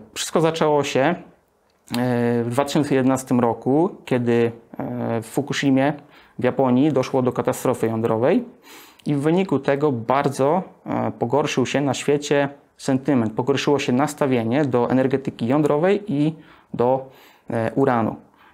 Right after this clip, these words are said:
E, tak jak u szczytu poprzedniej hossy na rynku uranu mieliśmy między, e, czterysta a pięćset firm wydobywczych, wydobywających uran,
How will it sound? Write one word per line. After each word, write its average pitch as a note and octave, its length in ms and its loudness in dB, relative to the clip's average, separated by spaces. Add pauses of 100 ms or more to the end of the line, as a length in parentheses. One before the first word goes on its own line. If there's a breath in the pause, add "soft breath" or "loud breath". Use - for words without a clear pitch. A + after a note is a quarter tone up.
(120 soft breath)
E, G#2+ 200 -2
tak C#3 200 -2
jak D#3+ 140 -2
u - 80 0
szczytu C3 540 0 (360)
poprzedniej C#3 480 0
hossy D3+ 640 0 (120)
na A#2+ 100 0
rynku B2+ 300 0
uranu C3+ 320 2
mieliśmy B2+ 420 0
między, A#2+ 460 2 (440 loud breath)
e, G#2 140 -4
czterysta C3 680 0
a B2 80 0
pięćset C#3 640 0 (100)
firm C3+ 360 0
wydobywczych, B2 680 0 (120)
wydobywających B2 880 0
uran, D#3 360 0